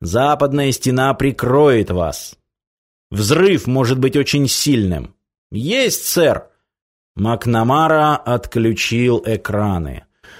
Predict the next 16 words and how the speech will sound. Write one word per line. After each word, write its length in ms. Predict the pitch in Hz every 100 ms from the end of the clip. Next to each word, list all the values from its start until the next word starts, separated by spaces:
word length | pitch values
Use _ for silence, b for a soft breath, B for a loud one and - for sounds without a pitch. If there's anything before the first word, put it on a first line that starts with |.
| b _
«Флитвуд, 680 | - 123 151 117 104 - - _ -
подготовьте 680 | 120 135 165 240 214 - 143
отчет 640 | 131 135 - - 131 127
обо 260 | 127 120 123
всем, 360 | - 170 170
что 240 | 151 - 147
здесь 240 | 123 135
произошло. 640 | - 123 113 117 101 85 - b
С 200 | - -
вами 340 | 123 147 156 143
я 300 | 139 143 139
поговорю 680 | 131 127 123 123 127 135 120
после. 840 | - 127 113 - 101 92 80 - _ _
Сколько 400 | - - 180 160
им 120 | 151 143
лететь?» 420 | 139 107 -